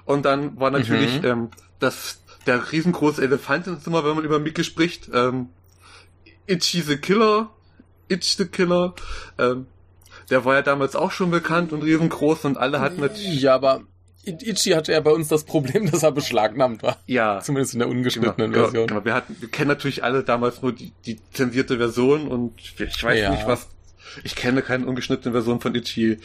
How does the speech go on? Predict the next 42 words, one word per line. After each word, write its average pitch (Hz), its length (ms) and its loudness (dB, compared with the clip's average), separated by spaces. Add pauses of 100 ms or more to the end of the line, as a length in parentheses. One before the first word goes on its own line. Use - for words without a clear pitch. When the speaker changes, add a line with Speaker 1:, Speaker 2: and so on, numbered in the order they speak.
(260)
Speaker 1:
Diese 117 200 0
böse, 127 300 0
böse 123 200 0
Speaker 2:
Richtig, 120 140 2
Speaker 1:
Version. 110 220 0
Speaker 2:
die 113 80 -4
gibt's - 260 -4
gar - 120 0
Speaker 1:
Genau. 101 120 0
Speaker 2:
nicht. 98 120 -12 (200)
Speaker 1:
Die 135 60 4
ex-, - 160 -4
Speaker 2:
Die 117 120 -6
gibt's - 240 -10
Speaker 1:
die 127 60 0
Speaker 2:
gar 98 80 0
nicht. 95 60 -2
Speaker 1:
existiert - 320 -4
nicht. 117 280 -10 (280)
<coughs> - 520 -2 (300)
Speaker 2:
Ja. 98 260 -2 (240)
Speaker 1:
Genau. 113 320 0 (280)
Äh, 120 280 4 (220)
genau, 120 200 0
das 113 160 -8
war 139 140 4
halt 139 180 0
dieser 127 200 0
Elefant 120 420 -2
im 202 80 -6
Raum 165 460 -2
und - 200 -4
alle 139 240 0
haben 127 200 -2
halt 123 240 -2
bei 117 180 2 (100)
Iso 131 220 0
das - 380 -4
nächste 120 400 0
Splatter-Highlight 107 680 -2
erwartet 104 460 -4
und 110 320 -2